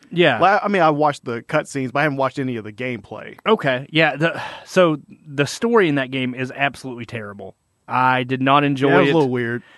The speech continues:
Speaker 1: Yeah, it wasn't fun. It, it reminded me kinda of the, the Boo Saga. It just was just weird
Speaker 2: Yeah.
Speaker 1: and didn't make a lot of sense.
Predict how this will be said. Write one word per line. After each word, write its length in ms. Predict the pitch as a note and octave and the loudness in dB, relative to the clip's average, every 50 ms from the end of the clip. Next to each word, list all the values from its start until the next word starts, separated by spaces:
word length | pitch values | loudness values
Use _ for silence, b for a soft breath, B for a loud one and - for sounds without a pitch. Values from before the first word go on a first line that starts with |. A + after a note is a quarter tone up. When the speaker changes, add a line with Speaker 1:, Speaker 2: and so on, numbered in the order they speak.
| b b b | b b b
Speaker 1:
Yeah, 260 | G3 A3+ A#3 A3+ A3+ | 0 2 2 2 2
it 160 | G#3 G#3+ G#3 | 2 2 2
wasn't 320 | G#3 A#3+ A#3+ A#3 A3+ F3 | 4 4 4 2 0 -4
fun. 260 | - - G3 G3 G3+ F#3+ | -2 0 2 2 2 2
It, 200 | F3+ F3+ E3+ _ | 0 -2 -2 _
it 160 | - F3 F#3 E3+ | -4 -4 -2 0
reminded 420 | F3 D#3+ D#3 E3+ F3 F#3+ G3+ G3 | 0 0 0 2 0 0 0 0
me 80 | G3 F3+ | -2 -4
kinda 340 | D3 - - D#3+ D#3 D#3+ D#3+ | -4 -4 -2 -2 0 0 -2
of 220 | B2+ C#3 C3 B2+ | 0 -2 -2 -2
the, 100 | B2+ A#2+ A2+ A2+ A2+ C3 - _ - | -2 -6 -6 -6 -16 -20 -20 _ -8
the 160 | C3 B2 A#2 | -4 -4 -4
Boo 300 | A2 A2+ C3 C3 D3+ F3 | -4 -2 0 0 0 0
Saga. 520 | - - G3 G3 G#3 G#3+ G#3+ A3 G#3+ F#3+ _ _ _ _ _ - | 2 2 2 2 2 0 -2 -4 -4 -6 _ _ _ _ _ -12
It 160 | - D3+ D#3+ | -8 -8 -8
just 260 | D#3 D#3+ E3+ D#3+ - - | -6 -4 -6 -6 -4 -2
was 160 | D#3+ C3+ - | -4 -4 -2
just 200 | D#3+ D3+ B2+ - _ | -2 -4 -4 -6 _
weird 680 | B2 A#2+ A#2+ A#2+ B2 C3 D3 D#3 E3 E3+ E3+ F3 E3+ D3 | -18 -14 -10 -6 -4 -2 2 2 4 4 6 6 6 4
Speaker 2:
Yeah. 160 | D3+ C#3+ C#3+ | 4 4 4
Speaker 1:
and 160 | D3+ C#3+ D3 | 2 2 0
didn't 160 | D#3+ D#3 D3+ D3 | -2 -2 -2 -2
make 140 | D3 C#3+ C#3+ | -2 0 0
a 60 | C#3 | 0
lot 160 | C#3 C#3+ C#3+ | 0 0 0
of 80 | C3 - | 0 -2
sense. 380 | - D3 D3+ F#3+ F#3 - - | -4 -4 -2 -4 -4 -10 -16